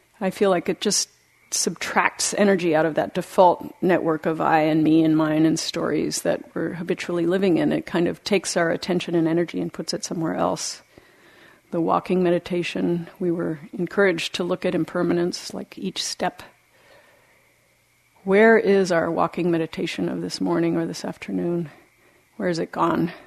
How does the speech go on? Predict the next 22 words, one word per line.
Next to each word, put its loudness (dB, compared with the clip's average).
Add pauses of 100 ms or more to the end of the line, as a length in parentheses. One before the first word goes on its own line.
(1200)
What -14
happened -4
to -8
all 0
those -4
steps -6
and -2
moments? -2 (2750)
Or 4 (160)
paying 4
attention 0
to -6
the -4
breath. 0 (1200)
It 0
actually 2
gives 2
us 2
a -2
chance 2
to -2
have -4